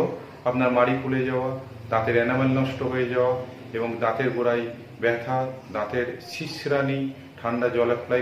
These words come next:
করলে যে বা গরম জল অ্যাপ্লাই করলে শিরশিরানি, এই সমস্ত ক্ষেত্রে এই টুথপেস্টটি অসম্ভব সুন্দর কাজ করে।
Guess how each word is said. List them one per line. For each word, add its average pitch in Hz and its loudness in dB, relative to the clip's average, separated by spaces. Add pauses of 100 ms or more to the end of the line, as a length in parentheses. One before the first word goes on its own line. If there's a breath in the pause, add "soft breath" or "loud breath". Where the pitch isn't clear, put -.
করলে 123 0
যে 120 0 (100)
বা 117 2 (100)
গরম 123 2
জল 123 2
অ্যাপ্লাই 120 0
করলে 117 -4
শিরশিরানি, 123 -2 (380 loud breath)
এই 143 -4 (140)
সমস্ত 147 -4 (140)
ক্ষেত্রে 135 0 (580 loud breath)
এই 151 0 (800)
টুথপেস্টটি 147 -2 (420)
অসম্ভব 165 -4 (220)
সুন্দর 123 0 (100)
কাজ 110 4 (120)
করে। 95 -2